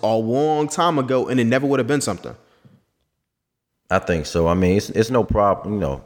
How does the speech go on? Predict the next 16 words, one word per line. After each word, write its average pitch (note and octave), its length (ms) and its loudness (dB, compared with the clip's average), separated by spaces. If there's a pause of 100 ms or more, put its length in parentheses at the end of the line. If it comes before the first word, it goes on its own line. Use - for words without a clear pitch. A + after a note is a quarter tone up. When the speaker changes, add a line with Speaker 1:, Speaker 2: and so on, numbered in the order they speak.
Speaker 2:
no G2+ 180 2
point F#2+ 360 0 (760)
trying F2+ 280 2
to, D2 60 0
uh, C#2 640 -2 (1900)
carry F#2 440 0
on D#2+ 520 -2
and D#2 160 -6
you F2 120 -6
know E2+ 300 0
you D#2 220 -2
have D#2 440 0
some E2 220 -8
types D#2 400 -2
of, A#1+ 520 -6
uh, A#1 400 -4